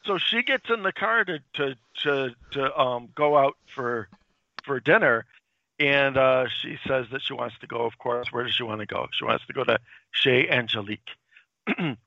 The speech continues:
Well, the driver says, "But Madame said the, Y W C A cafeteria." <laughs> And she goes, "No, no, I've changed my mind. I'm going to <laughs> Chez Angelique."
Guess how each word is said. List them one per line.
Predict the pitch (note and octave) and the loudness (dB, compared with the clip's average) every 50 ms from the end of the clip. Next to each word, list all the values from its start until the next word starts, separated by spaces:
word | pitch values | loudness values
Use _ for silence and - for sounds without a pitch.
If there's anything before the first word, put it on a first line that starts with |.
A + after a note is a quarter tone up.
| _ - | _ 2
Well, | - D#3 | 2 4
the | C#3+ D3 | 2 2
driver | - - C#3+ D3+ F#3 G#3 G3+ D3+ | 2 4 6 6 6 4 2 -2
says, | - C#3+ C3 B2 A2+ - _ _ _ - | -2 -2 -2 -4 -4 -8 _ _ _ 2
"But | E3+ G3 A3 | 2 2 4
Madame | F#3+ F3 E3+ D#3+ D#3 E3 F3 A3+ C#4 D4+ A#3 - - | 4 4 4 4 6 4 4 2 2 0 -4 -4 0
said | E3+ E3+ F3 E3 | 0 0 0 0
the, | - G#3 G3+ E3+ - _ _ _ _ - | 0 0 0 0 -2 _ _ _ _ -4
Y | D#3 F3+ G3 G3+ | -2 0 0 0
W | F#3 G#3 G#3 F3+ G3 G3+ G3+ E3+ - | 0 -2 -4 -4 -6 -8 -10 -10 -8
C | - F#3+ F#3+ | -4 0 0
A | F#3+ G3+ | 0 0
cafeteria." | G3 - A#3+ C4+ A#3+ - A3+ G#3 - - A4 A#4 A4+ - - F3 C3 A2+ - _ | 2 2 4 4 4 2 -2 -4 0 0 2 2 2 0 -2 -2 -2 -4 -6 _
<laughs> | _ _ - C5 - - - - - - - - C#5+ C5+ - E5 D#5+ D5+ F#5+ - - - - - - - - - - - - - - - - A4 - - - _ _ _ _ _ _ _ - - - - - - - - - - | _ _ -10 -6 -4 -4 -4 -4 -6 -10 -8 -8 -8 -8 -6 -6 -6 -6 -6 -6 -8 -4 0 0 -2 -2 0 2 2 2 2 2 0 -2 -2 -2 -2 -4 -16 _ _ _ _ _ _ _ -20 -20 -18 -14 -8 -4 -4 -4 -2 0
And | - A3 G#3+ | 0 0 0
she | - - G3+ G3+ | -2 -6 -10 -4
goes, | - A3 A3 F#3+ E3 E3+ | 0 2 2 2 0 -2
"No, | F3+ F#3 F#3+ | -4 -4 -2
no, | F3+ E3+ D#3 | 0 2 4
I've | D3+ C#3+ C#3+ G3+ | 4 4 2 0
changed | - G3 F#3 G#3+ G3+ - - | -2 -4 -4 -4 -6 -8 -4
my | F3 D#3 D#3 | -2 -2 -2
mind. | C#3+ C#3+ D3 C#3+ C3+ B2+ B2 | -2 -4 -4 -4 -4 -6 -10
I'm | B2 B2 | -12 -8
going | C3 C3+ C3+ C3 - - - - E3 C#3+ - | -6 -6 -4 -6 -6 -8 -6 -6 -6 -4 -4
to | - E4+ | -4 -4
<laughs> | |
Chez | F3 - - - - - G3+ E3 - | -2 -2 -2 -2 2 2 2 2 2
Angelique." | G3+ G#3 G#3 E3+ - - G3+ E3 D#3 E3 E3+ C#3+ - - | 0 -2 -2 -2 -4 -4 -2 -2 0 0 -2 -2 -4 -10